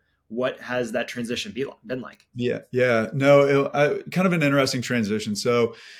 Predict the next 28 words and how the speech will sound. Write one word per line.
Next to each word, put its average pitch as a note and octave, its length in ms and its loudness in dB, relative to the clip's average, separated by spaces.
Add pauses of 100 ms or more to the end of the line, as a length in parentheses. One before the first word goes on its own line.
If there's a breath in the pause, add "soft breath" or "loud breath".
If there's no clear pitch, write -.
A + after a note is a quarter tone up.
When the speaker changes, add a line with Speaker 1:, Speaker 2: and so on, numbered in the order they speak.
(140 loud breath)
Speaker 2:
uh, B2+ 180 6
one E3 340 4
was, C#3 500 4
um, A2 500 0
so B2 240 0
within C3+ 380 0
the C3 80 0
consulting A#2+ 400 0
firm A#2 160 -2
that G#2 100 0
I G2 60 2
was F#2+ 180 -2
working G#2 240 -4
for, A2 220 -2
one A#2 180 -2
of A#2 60 0
the G#2+ 60 0
biggest, A2 600 -2
uh, A#2 160 -8
sort D3 240 -2
of A2 100 -2
trends B2 460 -6
in A2+ 60 -2
consulting G#2 500 -6
at F#2+ 80 -6
the F#2+ 60 -8
time F#2+ 340 -8
was F#2+ 300 -8